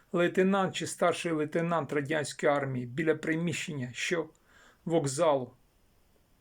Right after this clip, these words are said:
станції Сокиряни. Не підійшли чиновники міста Сокиряни чи Михалківського старостинського округу, що... На хутір Галиця, де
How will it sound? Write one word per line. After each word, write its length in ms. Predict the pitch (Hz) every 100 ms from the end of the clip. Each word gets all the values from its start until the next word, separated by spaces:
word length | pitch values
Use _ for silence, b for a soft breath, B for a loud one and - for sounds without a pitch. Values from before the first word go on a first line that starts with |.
| _ _ _
станції 560 | - - 190 160 - 147
Сокиряни. 680 | - - 147 135 127 113 - - B B B B
Не 120 | 175
підійшли 540 | 175 190 180 - 240 226
чиновники 640 | 202 208 214 190 185 185
міста 320 | 190 170 -
Сокиряни 680 | - 156 165 175 190 190 160
чи 320 | - 160 160
Михалківського 1000 | 160 160 147 190 180 165 143 - - 151
старостинського 1000 | - 170 170 151 - 170 156 - 165 175
округу, 500 | 185 151 120 131 131 _ _
що... 360 | - - 185 180 _ b b b b b b -
На 120 | 180
хутір 380 | - 190 185 175
Галиця, 520 | 143 165 143 - - - _
де 520 | 196 131 165 170 175